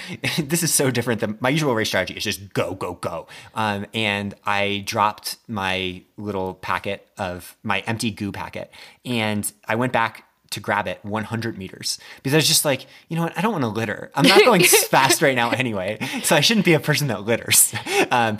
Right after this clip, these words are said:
Speaker 1: whereas normally I would just be like, "Fuck that, I'm gone."
Speaker 2: Yeah, even as an environmentalist. Yeah.
Speaker 1: <laughs> Yeah, yeah,
Speaker 2: <laughs> Yeah.
Speaker 1: exactly. That was actually another interesting thing is, like, G I system. When I talk about vomiting, the Big Ash gels worked amazingly,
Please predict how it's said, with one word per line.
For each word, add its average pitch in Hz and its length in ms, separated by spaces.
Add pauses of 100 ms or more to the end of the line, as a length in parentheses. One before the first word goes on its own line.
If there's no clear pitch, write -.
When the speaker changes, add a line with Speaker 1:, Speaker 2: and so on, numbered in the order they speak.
(140)
Speaker 1:
whereas 143 260
normally 143 400
I 117 140
would 113 140
just 107 140
be - 60
like, 90 140
"Fuck - 320
that, 151 160
I'm 147 140
gone." 131 560
Speaker 2:
Yeah, - 220
even 269 220
as 220 140
an 214 60
environmentalist. 160 640
Yeah. 185 100
Speaker 1:
<laughs> 180 80
Yeah, 190 40
yeah, 156 160
Speaker 2:
<laughs> - 40
Yeah. 349 300
Speaker 1:
exactly. 269 340 (640)
That 151 80
was 160 100
actually 147 200
another 120 220
interesting 107 440
thing 90 220
is, 87 120
like, 85 240 (580)
G 110 200
I 107 100
system. 127 420
When 104 100
I 120 60
talk 156 160
about 113 200
vomiting, 110 420
the 123 80
Big 160 140
Ash 170 180
gels 127 260
worked 139 280
amazingly, 139 680